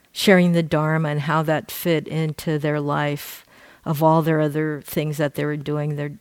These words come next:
the job that they have. They were talking about, you know, really investigating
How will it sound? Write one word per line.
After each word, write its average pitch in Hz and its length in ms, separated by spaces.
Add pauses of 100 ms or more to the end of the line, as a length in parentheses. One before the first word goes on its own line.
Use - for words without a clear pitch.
the 156 120
job 147 320
that 143 160
they 143 160
have. 143 440 (640)
They 156 180
were 151 460
talking 151 420
about, 147 580 (160)
you 170 140
know, 151 160
really 156 420
investigating 147 960